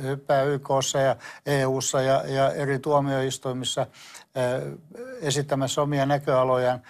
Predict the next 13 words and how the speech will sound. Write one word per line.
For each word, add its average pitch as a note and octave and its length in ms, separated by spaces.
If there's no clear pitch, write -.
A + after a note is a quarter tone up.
Nämä D3+ 120
asetelmat C#3 480
on F#3 140
nyt C#3+ 140
todella D#3 500
lukittuja C3+ 640
ja B2+ 120
saudit E3+ 460
ymmärtää D3 500
tämän. C#3+ 440
Ja C#3 160
he D3 340
ovat, C3+ 280